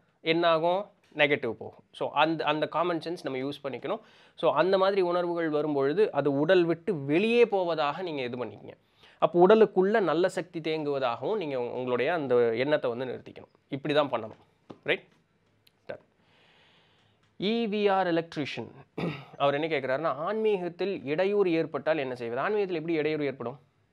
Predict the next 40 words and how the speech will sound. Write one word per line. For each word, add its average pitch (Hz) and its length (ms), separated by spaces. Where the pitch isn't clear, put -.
நீங்க 214 300
தான் 214 140
ஆன்மீகம். 160 420
நீங்க 202 300
இல்லாத 202 360
இடமே 175 240
கிடையாது. 123 320
உடலோட 190 300
இருக்கக்கூடியதும் 165 580
சரி, 131 400
ஆன்மாவாக 180 600
இருந்தாலும் 151 380
சரி, 135 200
நீங்க 208 220
தான் 214 100
ஆன்மீகம். 127 340
ஆன்மீகம்ங்கிறது 190 560
என்ன? 165 360
அது 165 120
ஒரு 175 120
புரிதல், 165 340
வாழ்க்கையினுடைய 160 600
ஒரு 143 120
நடை, 151 320
இறைவனை 151 440
உ-, 131 360
உணரக்கூடிய 156 560
ஒரு 156 560
வழிப்பாதை. 160 560
இறைவனை 202 300
எல்லா 175 200
இடத்துலையும் 190 260
நம்மளால 165 220
உணர 147 240
முடியும். 113 240
So, - 300
அதுக்கு 185 100
எப்படி 190 180
தடை 170 240
ஏற்படும்? 143 300